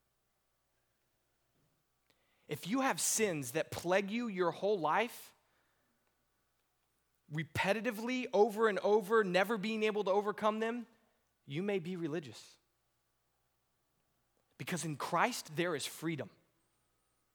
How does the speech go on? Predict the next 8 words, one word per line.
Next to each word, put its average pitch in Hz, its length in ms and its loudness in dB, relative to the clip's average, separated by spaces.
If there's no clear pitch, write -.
Now, 139 120 2
I 170 80 8
know 214 120 4
that 202 160 2
steps - 280 0
on 175 120 2
some 147 160 -8
toes, 139 520 -2